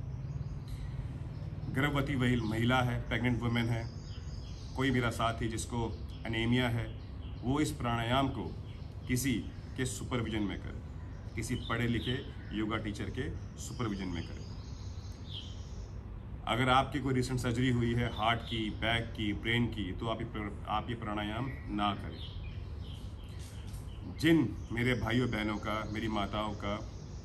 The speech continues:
बुजुर्गों का, अगर आपका बीपी already low रहता है, तो आप ये प्राणायाम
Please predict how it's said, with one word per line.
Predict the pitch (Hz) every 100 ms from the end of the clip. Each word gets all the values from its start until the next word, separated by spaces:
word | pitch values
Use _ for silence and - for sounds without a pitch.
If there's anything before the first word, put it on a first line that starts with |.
| - - - - -
बुजुर्गों | 110 113 120 113 110
का, | 104 104 - - - - -
अगर | 110 113
आपका | 117 117 135
बीपी | 110 120 120 123 110
already | 104 113 117 123
low | 117 123
रहता | 104 95 95 90
है, | 82
तो | 101
आप | 101
ये | 107
प्राणायाम | 104 101 104 113